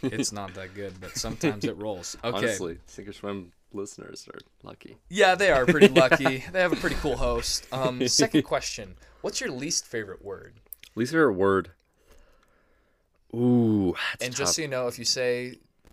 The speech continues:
Speaker 1: certain words, like, I'll, I'll call you out on 'em and say, like,
Speaker 2: Yeah.
Speaker 1: "That's not original."
Speaker 2: Yep. Okay. I'm gonna say least favorite word. That's such, that's such an interesting
Speaker 1: Well,
Speaker 2: question.
Speaker 1: actually, no. A lot of people's least favorite words are, like, similar.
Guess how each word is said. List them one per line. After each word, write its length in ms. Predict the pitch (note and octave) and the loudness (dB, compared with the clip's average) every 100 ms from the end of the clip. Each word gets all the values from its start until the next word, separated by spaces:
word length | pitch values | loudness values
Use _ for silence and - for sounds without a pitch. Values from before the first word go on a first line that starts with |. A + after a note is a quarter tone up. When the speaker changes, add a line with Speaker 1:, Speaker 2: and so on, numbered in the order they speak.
| - _ _ - | -20 _ _ -10
Speaker 1:
certain 440 | - C3 A#2 A#2+ | -4 -4 -6 -6
words, 500 | A#2 A2 G2+ G2+ - | -4 -4 -6 -4 -4
like, 140 | A2 | -4
I'll, 160 | A2 G#2+ | -6 -6
I'll 240 | G#2+ G#2 - | -6 -6 -10
call 240 | - A#2+ A2+ | -2 0 0
you 180 | G#2 G2+ | -2 -4
out 200 | G2 G2 | -4 -6
on 160 | F#2+ F#2+ | -12 -14
'em 80 | |
and 100 | F#2 | -14
say, 140 | - G2 | -12 -12
like, 260 | F#2+ F#2+ | -12 -8
Speaker 2:
Yeah. 200 | G#2 F#2+ F2 _ | -4 -4 -8 _
Speaker 1:
"That's 220 | F#3 - | -4 -4
not 120 | - F2+ | -6 -10
original." 600 | F#2 F#2+ - F#2+ F#2+ - - | -18 -18 -18 -16 -18 -18 -8
Speaker 2:
Yep. 200 | G2+ F#2+ - _ | -4 -4 -8 _
Okay. 360 | G#2 - F2 E2+ _ F#2 | -12 -4 -4 -4 _ -4
I'm 160 | G#2 | 0
gonna 100 | B2+ B2+ | 0 -2
say 720 | - A2 G2+ G2+ G2+ G2+ F#2+ _ - - - - - - - C6+ _ _ - - - _ - | 0 4 6 8 6 4 0 _ -20 -20 -16 -14 -14 -16 -18 -20 _ _ -20 -20 -20 _ -6
least 360 | A2 D3+ F#3 | 2 2 2
favorite 300 | - E3 D3+ | 2 6 6
word. 560 | G#2+ G#2+ A2 G#2 G2 F#2+ F#2+ - _ _ _ - | 6 8 8 8 6 2 -16 -20 _ _ _ -18
That's 140 | D3+ A3 | -10 -8
such, 140 | G#3 - | -8 -8
that's 180 | - G3+ | 0 2
such 140 | B3 F#3 | 2 0
an 80 | C#3 | -4
interesting 280 | D3+ D3+ C#3 | -4 -6 6
Speaker 1:
Well, 140 | F3 | 8
Speaker 2:
question. 160 | G3 D3 | 8 4
Speaker 1:
actually, 220 | G2+ C#3+ | -2 -4
no. 260 | B2 A2 A2 | -2 -4 -2
A 160 | B2+ C#3 | 0 2
lot 160 | F#3+ | 2
of 80 | F3+ | 2
people's 380 | D#3 C3 A#2+ - | -8 -8 -8 -6
least 200 | A#2+ - | -6 -6
favorite 320 | A#2 G#2+ - | -6 -10 -14
words 300 | A2 G#2+ G2 | -10 -10 -10
are, 60 | G2 | -14
like, 160 | F#2+ - | -8 -6
similar. 560 | - G2+ F#2+ F#2 F2+ | -6 -8 -14 -16 -18